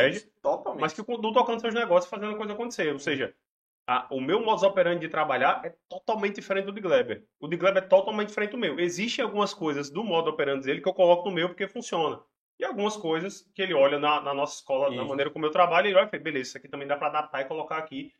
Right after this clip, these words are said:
Speaker 1: mesmo sendo venda direta", entendeu?
Speaker 2: Exatamente,
Speaker 1: É,
Speaker 2: exatamente.
Speaker 1: a estruturação da copy, como que eu
Speaker 2: Uhum.
Speaker 1: faço a, enfim, bicho, é, não tem uma receita de bolo fechada.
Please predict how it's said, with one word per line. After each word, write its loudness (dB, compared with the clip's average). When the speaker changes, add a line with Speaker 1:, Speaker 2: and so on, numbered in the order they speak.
Speaker 1:
mesmo -2
sendo -6
venda -4
direta", -4
entendeu? -6
Speaker 2:
Exatamente, -6
Speaker 1:
É, -6
Speaker 2:
exatamente. 4
Speaker 1:
a -2
estruturação -6
da -4
copy, 0
como -12
que -10
eu -6
Speaker 2:
Uhum. -14
Speaker 1:
faço 0
a, 0
enfim, -6
bicho, -8
é, -2
não -4
tem -4
uma -2
receita -4
de -12
bolo 0
fechada. 0